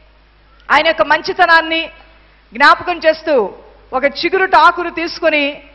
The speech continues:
ఆ యొక్క పావురం తీసుకొచ్చి చూపించినప్పుడు నోవాహు ఎంతో సంతోషించాడు. దేవా, నువ్వెంత నమ్మకమైన దేవుడు అయ్యా,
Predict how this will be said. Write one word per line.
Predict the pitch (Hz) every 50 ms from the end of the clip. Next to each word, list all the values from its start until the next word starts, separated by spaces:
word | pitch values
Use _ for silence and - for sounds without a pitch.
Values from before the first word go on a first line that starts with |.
| _ _ _ _ _ -
ఆ | - 262
యొక్క | 285 285 285 - 302
పావురం | 302 302 285 311 339 359 349 339 285
తీసుకొచ్చి | 330 330 311 - 330 320 320 - 320 254 - 320
చూపించినప్పుడు | 330 254 339 311 - - 311 302 302 302 294 277 220 175 - - - - - _ - 226
నోవాహు | 269 302 302 311 302 269 302
ఎంతో | 294 294 294 330 330 339
సంతోషించాడు. | 339 339 311 294 330 302 294 302 285 262 - 262 226 202 185 175 196 196 202
దేవా, | 247 269 285 285 285 277 277
నువ్వెంత | 269 269 262 262 262 254 285
నమ్మకమైన | 247 262 262 285 285 294 294 277 269 262
దేవుడు | 233 262 254 254 247 254
అయ్యా, | 247 233 233 233 240 254